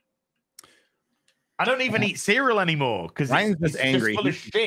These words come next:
Speaker 1: shit.
Speaker 2: he's probably angry at his glass of milk. He's probably angry,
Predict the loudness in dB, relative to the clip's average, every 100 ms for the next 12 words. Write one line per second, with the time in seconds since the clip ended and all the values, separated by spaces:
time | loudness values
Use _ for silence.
0 | 0 -4 -16 -4 0 2 2 -2 0 2
1 | 2 2 2 2 2 2 0 0 -2 -4
2 | -8 -4 -2 -2 -4 -2 0 0 0 -2
3 | -2 -4 -4 -4 -8 -10 -12 -4 -2 -2
4 | -4 -4 -4 -4 -6